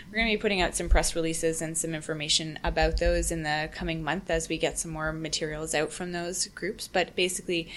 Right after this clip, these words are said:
each and every net-, all of those ten networks came up with something wonderful to put forward. So,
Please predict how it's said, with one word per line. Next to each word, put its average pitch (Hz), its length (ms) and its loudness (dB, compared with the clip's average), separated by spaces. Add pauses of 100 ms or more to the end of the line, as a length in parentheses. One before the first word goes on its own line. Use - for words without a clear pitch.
(220)
each 202 220 -2
and 190 120 2
every 175 180 0
net-, 170 220 6
all 165 160 4
of 180 100 -4
those 170 180 2
ten 170 220 -4
networks 160 460 -2
came 165 180 -6
up 156 160 -6
with 165 100 -4
something 160 460 -8
wonderful 156 440 -6
to 151 180 -4
put 156 180 -6
forward. 147 460 -4
So, 151 320 2